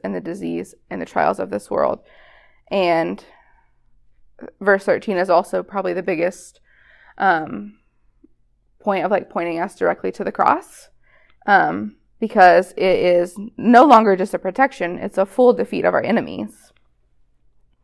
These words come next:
And it's the ultimate fulfillment of Jesus' death on the, um, over full sin. And obviously, I don't think you can think of,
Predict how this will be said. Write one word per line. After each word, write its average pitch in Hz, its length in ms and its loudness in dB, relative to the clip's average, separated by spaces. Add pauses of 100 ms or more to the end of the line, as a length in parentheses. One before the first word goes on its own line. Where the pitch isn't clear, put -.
(580)
And 190 580 0 (1700)
it's 202 220 2
the - 120 4
ultimate 208 420 4
fulfillment 175 460 -4
of 185 100 -6
Jesus' 175 420 -8
death - 320 0 (320)
on 196 180 -2
the, - 120 -12 (160)
um, 170 460 -4 (120)
over 196 280 4
full 269 240 6
sin. 190 400 0
And 190 280 0 (500)
obviously, 202 420 6
I 180 80 8
don't 180 160 6
think 185 220 -4
you 180 120 -4
can 175 240 -4
think 156 280 -6
of, 175 640 4